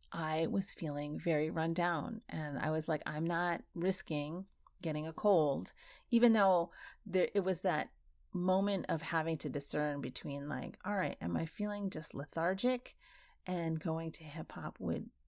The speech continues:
totally energize me and make me feel better? Or do I really, truly need to rest?" And so, you know, I checked in with my intuition, and my intuition was like, "Stay home." And I was like, "Cool, I'll do that." And, um,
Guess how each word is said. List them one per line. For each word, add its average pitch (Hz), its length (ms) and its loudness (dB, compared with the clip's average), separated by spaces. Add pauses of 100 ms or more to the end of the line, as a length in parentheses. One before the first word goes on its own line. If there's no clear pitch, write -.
totally 165 460 -2
energize 190 560 2
me 175 220 0
and 160 100 -2
make 160 140 -2
me 127 100 -4
feel 247 240 2
better? 240 420 4 (480)
Or 185 580 6 (1400)
do - 120 -4
I 160 200 0
really, 190 340 6
truly 151 420 -2
need 143 360 -4
to - 140 -4
rest?" - 480 -8 (480)
And 214 160 0
so, 196 420 4
you 208 80 0
know, 170 80 4
I 147 100 0
checked - 280 -6
in 160 100 0
with 156 140 -2
my 160 160 2
intuition, 147 720 0
and - 260 -6
my 147 120 -6
intuition 151 420 -6
was - 140 -8
like, - 160 -8
"Stay - 240 -4
home." 156 440 2 (120)
And 160 100 -8
I 156 60 -8
was 160 140 -10
like, - 280 -4
"Cool, 165 420 0 (380)
I'll 143 200 -2
do 147 160 0
that." 147 340 2 (640)
And, 151 600 0
um, 135 440 -6